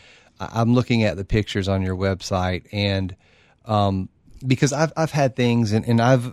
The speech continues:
I, I've had the great fortune of, of being able to participate in some amazing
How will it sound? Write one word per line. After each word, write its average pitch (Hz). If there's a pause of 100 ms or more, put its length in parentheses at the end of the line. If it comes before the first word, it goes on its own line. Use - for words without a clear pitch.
(140)
I, 120
I've 120
had 123
the 117
great 110
fortune 110
of, 98 (100)
of 101
being 107
able 104
to 98
participate 107
in 95
some 101
amazing 113